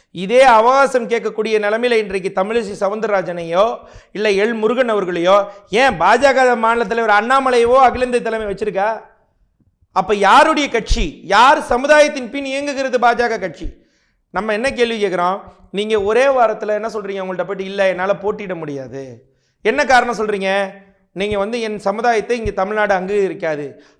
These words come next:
பல்வேறு முறை மா-, தமிழ் மக்களையும் தமிழ் மாநிலங்கள்ல வாழக்கூடிய எல்லா மாநில தமிழ் மக்களையும் த-, அவதூறு பரப்புவது, கேலி சித்திரமாக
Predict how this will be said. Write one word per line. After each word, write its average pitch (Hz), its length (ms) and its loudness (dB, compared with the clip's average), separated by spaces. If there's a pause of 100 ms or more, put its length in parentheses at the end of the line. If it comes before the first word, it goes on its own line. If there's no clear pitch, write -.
(120)
பல்வேறு 269 680 0
முறை 208 640 -2 (340)
மா-, 165 240 -2
தமிழ் 214 280 0
மக்களையும் 240 540 -4
தமிழ் 240 360 -2
மாநிலங்கள்ல 220 680 0
வாழக்கூடிய 185 680 0
எல்லா 240 440 6
மாநில 233 400 0
தமிழ் 220 280 -6
மக்களையும் 196 680 -8 (500)
த-, 190 400 2
அவதூறு 247 360 2
பரப்புவது, 175 600 -4 (280)
கேலி 254 300 0
சித்திரமாக 214 560 0